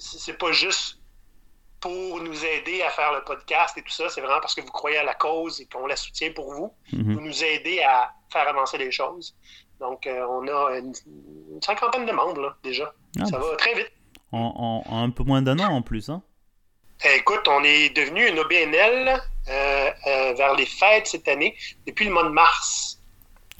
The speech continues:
Speaker 2: Donc,
Speaker 1: Donc, de mars à septembre, on aura récolté une cinquantaine de membres.
Speaker 2: Là, donc mars deux mille vingt et un, hein, pour nos auditeurs.
Speaker 1: Deux mille vingt et un, cette année, ouais.
Speaker 2: Ah, d'accord. Ah, ben, euh, dis donc, c'est comme quoi on peut créer une,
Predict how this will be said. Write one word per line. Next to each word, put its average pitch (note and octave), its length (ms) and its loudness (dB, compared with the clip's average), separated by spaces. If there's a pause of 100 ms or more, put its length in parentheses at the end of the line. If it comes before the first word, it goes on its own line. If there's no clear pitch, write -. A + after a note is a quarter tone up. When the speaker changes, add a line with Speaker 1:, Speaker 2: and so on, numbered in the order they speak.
Speaker 2:
Donc, C3+ 240 4
Speaker 1:
Donc, C3+ 80 6
de D3 60 2
mars D#3+ 600 4
à D3+ 140 6
septembre, D#3+ 560 2
on C#3+ 160 2
aura D3 240 2 (160)
récolté D#3+ 380 0
une F3 80 -4
cinquantaine D3+ 400 0
de C#3 80 -4
membres. B2+ 160 0 (400)
Speaker 2:
Là, B2 180 0
donc A2+ 320 -4
mars C3+ 240 2
deux C3+ 80 4
mille C3+ 180 4
vingt B2 220 0
et A2+ 80 8
un, F#2+ 160 6
hein, G#2 80 2
pour - 180 2
nos F#2+ 160 4
auditeurs. G2+ 440 4
Speaker 1:
Deux E3 80 -4
mille F#3+ 100 -6
vingt F3+ 180 -4
et D3+ 60 -4
un, C3+ 60 -4
cette - 200 -10
année, C#3 300 -6
ouais. C#3+ 100 -8
Speaker 2:
Ah, D#3 120 8
d'accord. A#2+ 380 6
Ah, - 60 2
ben, A2+ 280 4
euh, G#2+ 80 2
dis G2+ 100 -2
donc, B2+ 180 2
c'est G#2 200 0
comme A2 160 6
quoi D3+ 140 2
on D3 100 0
peut - 100 0
créer C3 380 2
une, A2+ 340 0